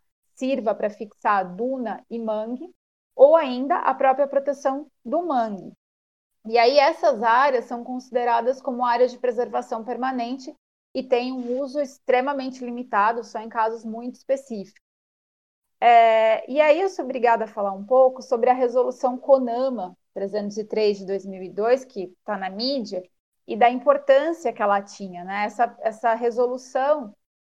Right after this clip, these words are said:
ela foi uma resolução que foi criada pra regulamentar as A P Ps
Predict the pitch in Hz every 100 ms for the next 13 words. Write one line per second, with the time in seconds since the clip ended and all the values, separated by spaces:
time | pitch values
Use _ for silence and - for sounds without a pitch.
0 | _ - 220 233 254 240 247 240 240 240
1 | - 233 220 208 214 - 220 - 226 226
2 | 214 208 180 - _ _ _ _ _ 240
3 | 240 285 359 330 247 233 226 226 226 220
4 | 220 208 208 - 214 226 311 -